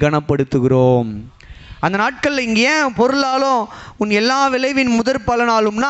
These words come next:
அந்த நாட்கள்ல அன்னை-, அன்னைக்கு நீங்க பாத்தீங்கன்னா விவசாயம்,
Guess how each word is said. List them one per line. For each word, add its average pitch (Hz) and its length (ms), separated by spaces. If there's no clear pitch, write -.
அந்த 226 220
நாட்கள்ல 240 440
அன்னை-, 226 340
அன்னைக்கு 226 360
நீங்க 220 240
பாத்தீங்கன்னா 220 480
விவசாயம், 254 720